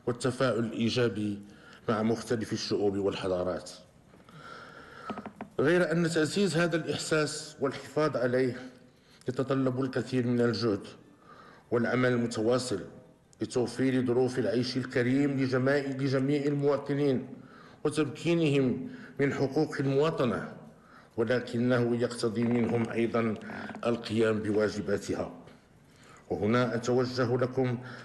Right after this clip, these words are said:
معشر السياسيين لأقول لكم:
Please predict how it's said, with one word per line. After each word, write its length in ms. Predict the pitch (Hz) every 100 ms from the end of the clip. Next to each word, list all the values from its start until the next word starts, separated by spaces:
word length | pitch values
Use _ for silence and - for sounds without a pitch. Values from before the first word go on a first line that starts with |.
| -
معشر 340 | 120 117 - 123
السياسيين 920 | 117 - 127 117 - 127 107 - - - - - - - - - - - -
لأقول 580 | - 110 117 143 151 135
لكم: 280 | 123 98